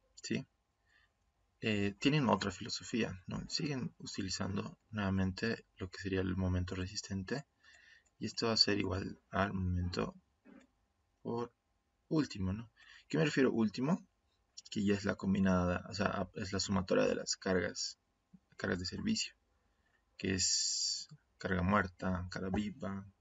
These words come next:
y diferente tipo de cargas. Entonces, el L F D, utilizamos lo que sería el M R, eh, que sería el momento resistente, lo multiplicamos por un factor de minoración, ¿sí?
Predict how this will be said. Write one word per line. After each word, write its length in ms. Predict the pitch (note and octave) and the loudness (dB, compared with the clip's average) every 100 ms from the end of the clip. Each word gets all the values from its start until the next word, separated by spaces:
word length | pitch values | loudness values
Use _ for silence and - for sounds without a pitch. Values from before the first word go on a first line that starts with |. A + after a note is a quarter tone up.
| - | -12
y 120 | G2+ - _ - | -12 -12 _ -8
diferente 380 | G#2+ - F2+ | -6 -2 -4
tipo 180 | F2+ - | -4 -8
de 60 | - | -2
cargas. 280 | - - - - - - - - - _ _ | -2 -4 -14 -20 -20 -20 -20 -20 -20 _ _
Entonces, 280 | - A#2 A#2 | -6 -2 2
el 140 | A#2+ C3 | 6 8
L 180 | D#3+ | 10
F 180 | F#3 D3+ | 8 8
D, 180 | F#3 - - _ _ _ _ - - | 6 6 2 _ _ _ _ -20 -12
utilizamos 420 | - A2 C3 C3 | -4 0 2 4
lo 100 | G#2+ | 2
que 80 | - | 2
sería 280 | - G#2 G2 | 4 6 6
el 80 | - | 4
M 260 | G#2 G2+ | 2 4
R, 120 | G2 | 4
eh, 120 | A#2+ - - - | 2 -4 -14 -4
que 180 | G#2 | -4
sería 280 | G2+ G#2+ G2 | -4 0 2
el 60 | G2 | 4
momento 320 | F#2+ F#2+ F#2+ | 6 4 2
resistente, 600 | G2 F#2+ - G2 A#2 - - - - _ | -4 -4 -4 -6 -6 -10 -14 -20 -20 _
lo 100 | - | -2
multiplicamos 640 | G2 F#2 - - A2 G#2+ G2 | -2 -2 -8 2 4 4 0
por 240 | - G2 - | -4 -8 -6
un 120 | G#2+ | -8
factor 720 | - - G#2 - - G#2+ A#2 - _ _ _ _ _ _ _ _ _ _ _ _ _ _ _ _ _ _ _ _ - | -10 -6 -6 -6 0 2 2 -4 _ _ _ _ _ _ _ _ _ _ _ _ _ _ _ _ _ _ _ _ -4
de 100 | G2 | 0
minoración, 720 | G2 G#2+ B2 - A2+ B2+ D#3 _ _ _ | 0 0 0 2 2 0 -6 _ _ _
¿sí? 220 | - E3 | -10 -10